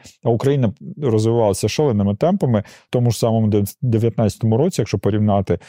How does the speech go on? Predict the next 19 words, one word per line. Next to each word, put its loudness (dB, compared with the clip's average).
Донецьк, 0
той, 0
який 0
був 0
там 0
до 2
початку -6
війни, -2
і 0
той, 0
який -4
він 0
був 0
в -2
дев'ятнадцятому, -2
і -2
Київ, 0
ну, 0
Маріуполь, 2